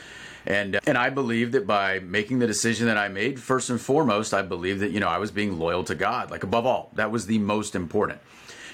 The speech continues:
Now, in doing so, I also thought that I was maintaining my own personal integrity.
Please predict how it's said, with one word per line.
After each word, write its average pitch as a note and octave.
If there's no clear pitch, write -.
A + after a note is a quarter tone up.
Now, A#2
in B2
doing D#3
so, C3+
I A2+
also A#2
thought G2+
that G2
I G2
was F#2
maintaining F#2+
my F2+
own F#2
personal F#2
integrity. G#2